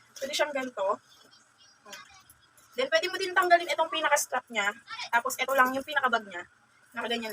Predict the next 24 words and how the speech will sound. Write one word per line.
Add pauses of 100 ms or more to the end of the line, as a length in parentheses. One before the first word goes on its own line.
lang. (720)
Upo, (160)
sino
ka
dyan? (840)
Hmm. (240)
So,
dito
naman
sa
isang
strap, (560)
pwede
siyang
paganto. (880)
Yung
kung
gusto
mong
maiksian
lang. (560)
Yan. (880)
Yan,
diba?